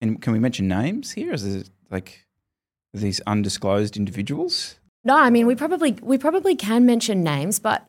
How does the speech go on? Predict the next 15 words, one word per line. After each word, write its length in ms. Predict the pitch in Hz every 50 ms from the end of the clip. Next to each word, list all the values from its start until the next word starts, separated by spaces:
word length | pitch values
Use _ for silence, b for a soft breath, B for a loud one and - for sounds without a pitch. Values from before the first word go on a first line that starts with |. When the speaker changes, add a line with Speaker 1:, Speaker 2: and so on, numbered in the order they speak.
| 190 170 180
Speaker 2:
I 140 | - 202 208
mean, 340 | 208 196 196 196 190 180 170 165 B B _ _ _ _
um, 420 | - 180 180 175 175 170 170 165 175
so 200 | - - 185 180
Puck 460 | 180 - - - 254 - - - - - - -
Moonen 520 | 196 190 185 196 185 170 170 - - - - _ _
used 260 | 165 180 190 - -
to 40 | -
be 80 | 190 190
on 120 | 185 190
the 60 | 190
program. 360 | 190 202 202 202 202 220 240
She's 220 | 233 - 180 170 170
not 160 | 170 170 -
anymore. 560 | 160 160 156 156 147 139 147 185 247 277 269